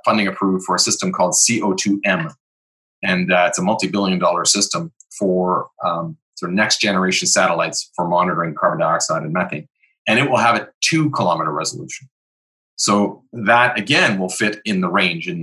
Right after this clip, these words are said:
in the spectrum of, uh, no pun intended, but in, in the range of, uh, of, uh, spatial resolutions that are available. And it will also be complementary to us. So we're very much looking forward to working with them to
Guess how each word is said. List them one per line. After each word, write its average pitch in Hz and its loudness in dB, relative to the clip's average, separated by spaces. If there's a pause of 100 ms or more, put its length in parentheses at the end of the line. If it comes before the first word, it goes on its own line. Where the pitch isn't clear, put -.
in 92 -4
the 87 -2
spectrum 85 0
of, 85 0
uh, 85 2 (1080)
no 85 -10
pun 87 -2
intended, 95 0
but 90 -4
in, 85 -6 (100)
in 92 -6
the 87 -4
range 101 2
of, 87 -4
uh, 87 2 (100)
of, 85 0 (300)
uh, 85 -2 (580)
spatial 117 0
resolutions 90 0
that 85 0
are 82 2
available. 82 0
And 110 0
it 104 0
will 107 2
also 92 2
be 85 -2
complementary 82 -4
to 80 -4
us. - -4
So 82 -8
we're 82 -6
very 95 2
much 87 -2
looking 80 -8
forward 80 -8
to 80 -12
working 78 -10
with 85 -6 (100)
them 82 -6 (440)
to 82 -2